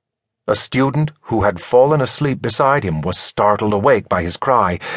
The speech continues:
and gave him a hostile look. The rest of the class was waiting for the remainder of what the senior lecturer had to say, which would most likely contain material for their exam.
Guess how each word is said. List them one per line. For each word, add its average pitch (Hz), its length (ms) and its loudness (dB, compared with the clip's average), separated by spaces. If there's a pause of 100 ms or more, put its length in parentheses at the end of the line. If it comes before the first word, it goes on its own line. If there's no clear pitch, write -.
and 98 160 -2
gave 101 180 2
him 110 140 2
a 110 80 4
hostile 104 500 -2
look. 87 420 -6 (800)
The 113 100 2
rest 143 260 2
of 131 100 0
the 123 160 -2
class 110 440 0 (100)
was 104 200 -2
waiting 120 380 2
for 110 280 0
the 104 100 0
remainder 107 560 0
of 90 140 -4
what 101 260 -2
the 101 100 -4
senior 120 460 0
lecturer 101 580 -2
had 95 240 -2
to 101 60 -6
say, 98 380 0 (340)
which 156 240 -2
would 147 160 2
most 131 240 2
likely 110 360 2
contain 101 420 2
material 90 560 0
for 104 160 0
their 92 180 2
exam. 90 640 0